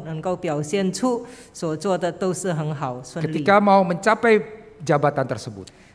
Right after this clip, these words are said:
Speaker 1: 当我们要，呃，得到这个职位，
Speaker 2: tetap harus berdoa.
Speaker 1: 我们还是要祷告，
Speaker 2: Minta pertolongan pada Tuhan.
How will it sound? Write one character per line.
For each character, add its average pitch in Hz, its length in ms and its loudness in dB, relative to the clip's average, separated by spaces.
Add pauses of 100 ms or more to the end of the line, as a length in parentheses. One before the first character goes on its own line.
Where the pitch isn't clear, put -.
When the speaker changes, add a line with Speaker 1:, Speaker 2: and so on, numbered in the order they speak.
(120)
Speaker 1:
当 214 180 2
我 175 140 2
们 170 260 -2
要， 175 340 2 (440)
呃， 147 520 -6 (160)
得 190 140 -2
到 185 300 4
这 180 160 -4
个 180 200 0 (300)
职 190 140 -2
位， 180 280 -2 (600)
Speaker 2:
tetap 269 260 2
harus 165 240 6
berdoa. 95 400 -10 (380)
Speaker 1:
我 180 100 -4
们 196 160 0
还 196 240 0
是 196 180 -2
要 208 160 4
祷 147 220 -4
告， 156 160 -2
Speaker 2:
Minta 170 180 4
pertolongan 196 560 4
pada 147 220 2
Tuhan. 101 320 -10